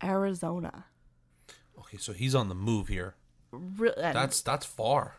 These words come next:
Speaker 1: Like, yeah, pretty
Speaker 2: That's
Speaker 1: far.
Speaker 2: super far.
Speaker 1: <laughs> Then the next day in Lordsburg, New Mexico. On March tenth, there was a withdrawal from Humble, Texas, and then another in Texas, but this time in the town of Shepherd.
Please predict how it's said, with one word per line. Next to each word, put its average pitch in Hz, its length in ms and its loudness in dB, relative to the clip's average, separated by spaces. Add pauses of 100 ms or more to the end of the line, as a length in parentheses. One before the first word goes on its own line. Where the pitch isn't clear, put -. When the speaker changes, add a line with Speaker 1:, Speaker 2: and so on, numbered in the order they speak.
(360)
Speaker 1:
Like, 339 220 -6
yeah, 165 240 -2 (100)
pretty 285 180 2
Speaker 2:
That's 262 80 0
Speaker 1:
far. 165 180 6
Speaker 2:
super 165 300 4
far. 113 460 4
Speaker 1:
<laughs> - 60 -20 (580)
Then 233 220 6
the 359 80 2
next 240 360 4
day 175 260 4
in 196 240 0
Lordsburg, 180 580 2
New 185 160 0
Mexico. - 720 -4 (400)
On 190 180 8
March 185 380 4
tenth, 214 360 0
there 226 120 4
was 190 220 2
a 185 40 2
withdrawal 175 520 2
from 196 180 0
Humble, 170 420 2
Texas, - 720 -4 (300)
and 202 160 4
then 208 140 6
another 240 400 4
in 208 180 2
Texas, 165 560 0
but - 220 -6
this 254 180 2
time 226 320 2
in 196 140 0
the 185 80 -2
town 165 320 -2
of 170 100 -4
Shepherd. - 540 -2